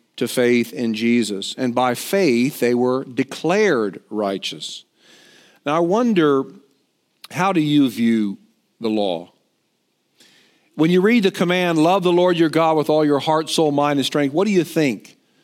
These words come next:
Do you think, "Well, I've, I've, if I could just do better at that,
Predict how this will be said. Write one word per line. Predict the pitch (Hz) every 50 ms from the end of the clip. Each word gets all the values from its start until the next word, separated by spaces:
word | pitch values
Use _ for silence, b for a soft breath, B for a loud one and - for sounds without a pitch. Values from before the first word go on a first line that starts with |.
| _ _ _ _ _ _ _ _ _ _ _ -
Do | 143
you | 143
think, | - 165 160 151 -
"Well, | 147 160 165
I've, | 147 139 127 117 - -
I've, | 139 127 117 - - _
if | - 135 -
I | 139 135
could | - 139 120 113
just | 113 196 208 - - 151
do | 170 202 185
better | 135 107 156 165 170 165 165 165 165 -
at | 135 135 120 113
that, | 110 135 143 139 117 107 113 127 143 - - -